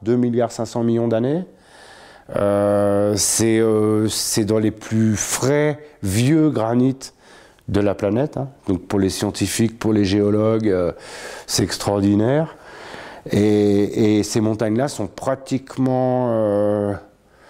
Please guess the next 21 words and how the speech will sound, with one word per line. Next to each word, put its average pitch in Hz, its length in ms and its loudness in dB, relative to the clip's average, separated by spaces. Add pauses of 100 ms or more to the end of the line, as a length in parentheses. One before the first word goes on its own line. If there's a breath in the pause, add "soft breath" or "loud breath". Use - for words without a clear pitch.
(560 loud breath)
toutes 98 260 0
vierges, 104 720 0 (240)
excepté - 760 -2
quelques 98 300 -2
nunatak 101 880 0 (600 loud breath)
et 92 180 2
ou 104 220 4 (160)
quelques 113 360 0
sommets 104 420 0
qui - 80 -6
ont 87 120 0
été 87 260 0
gravis 101 360 -2
par 95 160 0
des 92 120 2
scientifiques 95 640 -2 (420)
pour 95 160 2
mettre 98 220 2
des 87 160 2
points 98 200 -2
géodésiques, 87 720 0